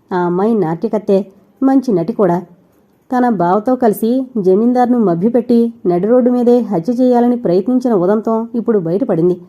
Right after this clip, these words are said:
ఆ ప్రయత్నం విఫలం కాగా అతనింట్లో వివాహానికి పూర్వమే చేరి అతనికి, అతని మేనకోడలు శ్రీలక్ష్మి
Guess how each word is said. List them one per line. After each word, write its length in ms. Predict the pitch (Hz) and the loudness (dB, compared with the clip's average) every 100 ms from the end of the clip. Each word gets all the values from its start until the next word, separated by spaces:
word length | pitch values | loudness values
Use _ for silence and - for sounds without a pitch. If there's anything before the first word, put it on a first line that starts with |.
| _ _ _ _ - | _ _ _ _ -2
ఆ 160 | 277 | 0
ప్రయత్నం 540 | 277 220 202 240 269 240 | 2 0 0 0 0 0
విఫలం 320 | 180 233 254 | 0 0 0
కాగా 440 | 240 196 202 262 262 - 202 | 0 0 0 0 -4 -8 -4
అతనింట్లో 540 | 196 196 185 202 254 254 | -2 0 0 0 0 2
వివాహానికి 580 | 180 185 240 269 277 | 0 0 0 0 -2
పూర్వమే 460 | 254 269 254 254 247 190 | -2 -2 0 0 0 0
చేరి 280 | 208 233 226 - _ _ _ _ _ _ _ _ - | 0 0 -2 -12 _ _ _ _ _ _ _ _ -4
అతనికి, 560 | 196 247 247 254 254 254 _ | 0 2 2 2 0 -4 _
అతని 280 | 208 208 233 | -2 2 2
మేనకోడలు 680 | 214 175 190 240 262 262 269 | 2 2 0 0 2 4 2
శ్రీలక్ష్మి 640 | 262 196 247 240 196 175 | 0 0 0 2 0 0